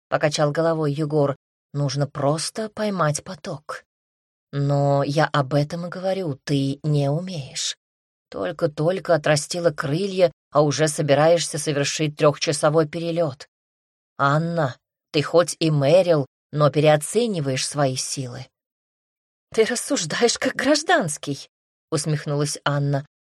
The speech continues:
«А еще говорил, что воевал. Знаешь, какой девиз у Мэрилов?» «Какой?» «Если нельзя, но очень хочется, то можно. Смотри, что я придумала. Вниз летим с отдыхом,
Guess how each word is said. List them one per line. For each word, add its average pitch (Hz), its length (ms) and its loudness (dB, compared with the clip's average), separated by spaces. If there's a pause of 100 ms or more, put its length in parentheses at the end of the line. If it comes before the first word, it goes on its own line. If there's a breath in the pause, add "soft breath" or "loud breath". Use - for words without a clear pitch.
«А 165 120 6
еще 247 320 0
говорил, 143 380 4
что 269 200 4
воевал. 151 460 0 (720)
Знаешь, 247 420 0
какой 185 320 2
девиз 180 440 -4
у 175 80 2
Мэрилов?» 131 580 -2 (640)
«Какой?» 131 580 -4 (760)
«Если 175 480 0
нельзя, 190 640 0
но 160 240 2
очень 165 400 4
хочется, 170 760 -2
то 262 140 6
можно. 180 680 -2 (800)
Смотри, 165 520 -4
что 208 280 2
я 160 240 -2
придумала. 143 600 -10 (500)
Вниз 170 600 -4 (380)
летим 190 560 -4
с - 160 -6
отдыхом, 135 560 -4